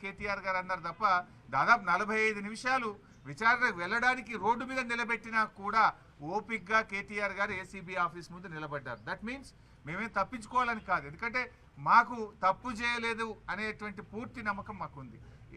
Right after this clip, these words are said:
అక్కడ అసలు అవినీతే జరగలేదు. ప్రభుత్వ ఖజానా నుంచి ఒక రూపాయి పోకుండా నువ్వు అవినీతి జరిగిందని ఎట్లా అంటావు? అవినీతే చేయ-, జరిగిన ప్రశ్నే లేదు అక్కడ. ఈ రాష్ట్రం ఇమేజ్ పెంచడానికి, హైదరాబాద్ బ్రాండ్ ఇమేజ్ పెంచడానికి ఈ రోజు ఈ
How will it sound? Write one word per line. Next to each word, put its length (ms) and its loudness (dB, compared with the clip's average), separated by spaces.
అక్కడ 220 -4
అసలు 180 -4
అవినీతే 560 2
జరగలేదు. 360 -2
ప్రభుత్వ 460 2
ఖజానా 380 4
నుంచి 200 -6
ఒక 120 -2
రూపాయి 380 0
పోకుండా 360 0
నువ్వు 180 4
అవినీతి 220 -6
జరిగిందని 360 -4
ఎట్లా 180 -6
అంటావు? 200 -6
అవినీతే 400 0
చేయ-, 280 0
జరిగిన 260 -2
ప్రశ్నే 460 0
లేదు 180 0
అక్కడ. 160 -6
ఈ 40 -2
రాష్ట్రం 440 6
ఇమేజ్ 320 2
పెంచడానికి, 580 -2
హైదరాబాద్ 600 4
బ్రాండ్ 300 2
ఇమేజ్ 320 0
పెంచడానికి 640 -2
ఈ 120 -6
రోజు 220 2
ఈ 100 -2